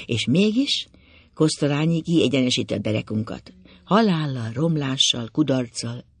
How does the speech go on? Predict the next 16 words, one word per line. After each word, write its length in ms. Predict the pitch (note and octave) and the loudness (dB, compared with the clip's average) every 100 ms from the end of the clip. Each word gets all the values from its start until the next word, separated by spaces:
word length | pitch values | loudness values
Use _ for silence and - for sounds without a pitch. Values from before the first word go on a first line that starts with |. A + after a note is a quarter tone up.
| _ | _
bukással, 1000 | - E3+ F#3 G3 G3+ G3+ - G3 G#3+ A#3 - - - - | 2 2 4 0 0 4 2 4 0 -2 -8 -20 -18 -2
vereséggel 680 | C3+ C#3+ C#3+ - C#3+ D3 | 2 4 6 4 4 2
szembenézni, 880 | C#3+ D#3 D3+ C#3+ D3+ D3+ D3 D3+ D#3+ - _ - - - | 0 -2 -2 -2 0 0 0 -2 -4 -6 _ -20 -20 6
füstbe 560 | F#3+ A#3 A#3 F#3 G3+ | 10 10 10 8 8
ment 260 | G3 G3 F#3 | 8 8 6
reményekkel 720 | F3+ F3+ F3 F3 E3+ - E3 | 8 8 6 4 2 2 2
békében 720 | D3 D#3 G3 F#3 F3+ E3 E3 - | 6 8 8 6 4 4 2 2
együtt 400 | E3 E3+ D3 D#3 | 4 4 4 2
élni 440 | - E3 D#3+ D#3 | 4 6 6 4
rangot 640 | D3 D#3+ E3+ D3 C3 B2+ - | 2 2 2 0 0 -2 -4
ad 220 | C3+ C#3 | -4 -2
a 100 | A#2+ | -2
nyomorúságnak, 1040 | A2+ C#3 C#3+ C#3 C#3 C3+ C3+ C#3 C3+ - _ - - - - - | 0 0 0 -2 -2 -4 -4 -4 -4 -6 _ -20 -20 -16 -8 4
méltóságot 760 | E3+ F3 E3 D#3 - C#3+ C3+ | 8 8 8 4 4 2 0
a 60 | A#2 | -2
katasztrófának, 1080 | D3 D3+ F3+ - F3 F3 F3 F3+ F3 F3+ | -2 0 -2 0 -2 0 0 0 0 -2